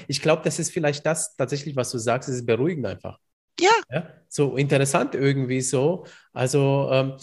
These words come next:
Speaker 1: ein bisschen, das erinnert mich an die Tiersendungen auch ein bisschen, die so laufen,
Speaker 2: Ja.
Speaker 1: die Dokus, ja.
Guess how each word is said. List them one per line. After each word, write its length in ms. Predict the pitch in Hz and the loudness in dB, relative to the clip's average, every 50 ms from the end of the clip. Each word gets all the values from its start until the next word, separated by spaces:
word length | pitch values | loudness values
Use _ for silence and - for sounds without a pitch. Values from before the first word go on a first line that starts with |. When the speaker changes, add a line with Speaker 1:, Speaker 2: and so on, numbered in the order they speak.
| - - _ _ | -18 -20 _ _
Speaker 1:
ein 220 | - 127 131 127 127 | -4 -2 -2 0 0
bisschen, 200 | 175 185 - - | -2 0 0 -2
das 140 | 156 143 | -2 0
erinnert 280 | 156 143 160 170 170 156 | -2 -2 0 0 0 0
mich 260 | 147 151 151 147 - 147 | 0 -2 -2 -2 -2 -2
an 120 | 135 127 | -2 -2
die 340 | 135 131 127 123 123 123 - _ | -2 0 0 0 -2 -4 -10 _
Tiersendungen 800 | - - 160 196 185 139 - - 113 127 131 123 113 110 107 107 | -12 -8 -4 -2 -2 -2 -2 -2 -2 -2 -2 -4 -4 -4 -4 -4
auch 140 | 101 98 98 | -4 -4 -4
ein 160 | 107 101 98 | -6 -6 -6
bisschen, 340 | 101 110 - - 107 98 98 | -6 -6 -6 -8 -8 -8 -8
die 120 | 104 104 | -8 -8
so 140 | 98 104 - | -6 -4 -4
laufen, 180 | 196 196 214 220 | 0 2 4 6
Speaker 2:
Ja. 320 | 220 226 233 233 233 226 | 6 8 6 6 6 4
Speaker 1:
die 60 | 226 | 4
Dokus, 380 | 185 - - 143 123 107 - - | 2 -2 -2 -4 -4 -4 -2 0
ja. 280 | 117 117 143 190 180 | 0 2 2 0 -4